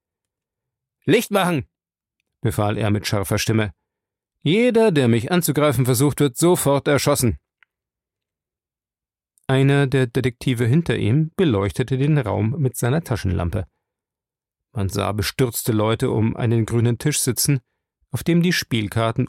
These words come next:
unordentlich durcheinander lagen. Dann wurde es hell. „Sie sind alle verhaftet“,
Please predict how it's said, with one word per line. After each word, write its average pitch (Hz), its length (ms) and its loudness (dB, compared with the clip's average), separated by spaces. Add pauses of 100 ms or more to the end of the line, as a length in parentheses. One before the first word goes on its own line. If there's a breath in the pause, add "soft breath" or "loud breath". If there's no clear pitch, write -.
unordentlich 107 840 -2
durcheinander 90 500 -2
lagen. 98 380 -6 (1000)
Dann 101 340 -4 (120)
wurde 113 300 -2
es - 180 -4
hell. - 180 -6 (2000)
„Sie 233 400 4
sind 147 340 -2
alle 156 180 0
verhaftet“, 123 600 -4